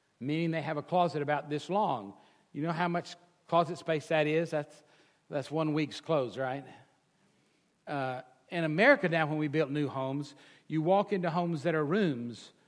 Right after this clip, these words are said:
for closets. And then as Sally and I were driving around, just because she had the urge yesterday to visit the cemetery where her parents and grandparents are, we drove through the country, and we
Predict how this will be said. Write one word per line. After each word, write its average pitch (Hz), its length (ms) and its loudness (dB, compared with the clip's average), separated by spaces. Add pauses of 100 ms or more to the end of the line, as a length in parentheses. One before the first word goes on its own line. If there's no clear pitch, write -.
(240)
for 127 140 -8
closets. - 680 -4 (500)
And 165 180 -4
then 190 160 2
as 180 140 0
Sally 208 340 4
and 180 100 2
I 170 100 4
were 165 140 2
driving 165 360 4
around, 160 400 2 (360)
just - 200 -10
because 151 280 2
she 160 180 -2
had 160 180 0
the 156 60 -2
urge 156 260 2
yesterday 160 500 2
to 147 80 2
visit 131 300 -2
the 127 80 -8
cemetery 156 680 0 (320)
where 131 140 -4
her 131 80 -4
parents 165 400 -2
and 131 100 -6
grandparents 156 600 -2
are, 156 160 4
we 147 140 0
drove 156 320 0
through 147 100 -8
the 147 60 -4
country, 160 420 -4
and 151 80 -2
we 139 140 -4